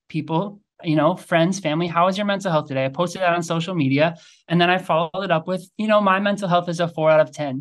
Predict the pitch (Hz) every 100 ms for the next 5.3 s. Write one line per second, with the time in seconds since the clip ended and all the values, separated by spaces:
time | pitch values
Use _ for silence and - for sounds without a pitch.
0 | 135 - 143 151 147 151 147 147 151 208
1 | 202 170 151 139 147 139 139 165 170 170
2 | _ _ _ - 233 226 196 170 175 190
3 | 175 156 143 143 147 147 151 - 208 220
4 | 160 - 170 _ _ _ - 233 226 -
5 | - -